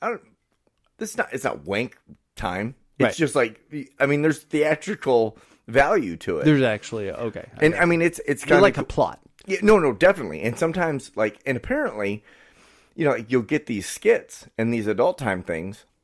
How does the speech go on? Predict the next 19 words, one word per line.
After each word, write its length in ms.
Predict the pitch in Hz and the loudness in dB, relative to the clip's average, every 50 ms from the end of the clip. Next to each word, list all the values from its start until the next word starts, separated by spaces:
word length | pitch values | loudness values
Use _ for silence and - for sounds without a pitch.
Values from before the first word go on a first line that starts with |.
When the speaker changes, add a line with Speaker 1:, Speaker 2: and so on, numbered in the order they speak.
| _ _ _ | _ _ _
Speaker 1:
and 140 | - 117 117 120 | -2 0 0 0
then 80 | 123 | 2
all 120 | 127 127 123 | 2 0 0
of 60 | 117 | -2
a 60 | 110 | -2
sudden 460 | - - 135 123 120 113 107 104 107 - | 0 2 2 2 2 0 -4 -6 -8 -6
you'll 180 | - 123 120 117 | -2 -2 -2 2
realize 400 | 127 139 131 117 110 107 101 - | 2 2 2 4 2 0 0 -2
that 160 | - 104 107 | -2 -2 0
it's 200 | 127 156 - - - | 0 -2 -2 -6 -4
just 260 | - 135 120 - - - 101 - _ _ _ _ _ _ | -2 -2 -2 -2 -4 -14 -18 -18 _ _ _ _ _ _
part 260 | - - 135 135 135 123 | -2 2 2 4 4 2
of 140 | 110 87 | 2 2
a, 120 | 95 87 80 - _ _ _ _ _ _ _ _ _ _ _ | 0 -4 -4 -8 _ _ _ _ _ _ _ _ _ _ _
like, 160 | - 110 - | -8 -6 -2
that's 200 | - 139 131 - | 0 0 0 0
just 220 | - 143 107 - - | -2 -6 -6 -6 -4
one 240 | 110 113 113 110 107 | -2 0 0 0 -2
scene 480 | - - - 117 113 110 107 101 101 | -4 -6 -6 -4 -4 -4 -4 -4 -6